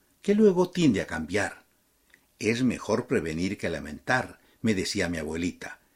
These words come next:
Por eso se hace necesaria la superación. No se puede mantener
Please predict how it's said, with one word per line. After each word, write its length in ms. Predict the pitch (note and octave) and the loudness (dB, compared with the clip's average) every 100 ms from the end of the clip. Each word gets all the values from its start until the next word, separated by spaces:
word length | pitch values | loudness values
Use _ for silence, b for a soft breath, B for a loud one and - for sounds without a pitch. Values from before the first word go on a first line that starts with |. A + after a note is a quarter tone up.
| b b b | b b b
Por 140 | G3 | 4
eso 180 | G#3 A3 | 6 4
se 120 | - | 2
hace 200 | F3 C#3+ | 0 2
necesaria 760 | A2 C3+ F3 G#2+ - G2 G2 G#2+ | 4 4 2 -2 -2 -4 -2 -4
la 140 | E2+ | -4
superación. 840 | - C3 A#2 F2+ D2 - E2+ - _ _ _ _ _ _ _ _ | -4 -4 -2 -4 -6 -8 -10 -14 _ _ _ _ _ _ _ _
No 220 | C3 E3+ | 4 4
se 180 | - - | 4 -2
puede 300 | - C3 A#2 | 2 2 4
mantener 580 | F2 D#2 - G2+ A2+ | 0 -6 -2 2 2